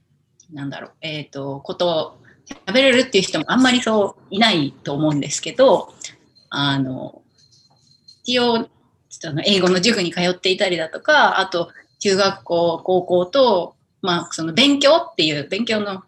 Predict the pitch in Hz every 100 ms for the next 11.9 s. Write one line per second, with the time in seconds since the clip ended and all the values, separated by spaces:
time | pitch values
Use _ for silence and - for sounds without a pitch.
0 | _ - 214 254 311 311 _ _ 277 269
1 | 269 269 247 214 226 240 196 180 196 202
2 | 185 185 180 - _ _ 180 - 175 160
3 | 180 175 175 170 170 _ _ _ _ _
4 | _ - 180 175 175 160 175 170 165 165
5 | 156 165 156 - - 180 - 175 147 139
6 | 160 151 - 226 190 151 147 143 135 -
7 | 139 147 156 - _ _ _ _ _ _
8 | 208 190 156 131 _ _ _ _ _ _
9 | _ 330 330 294 302 285 285 269 - -
10 | - 285 277 285 277 - 214 247 _ 302
11 | 339 381 370 190 156 196 180 349 170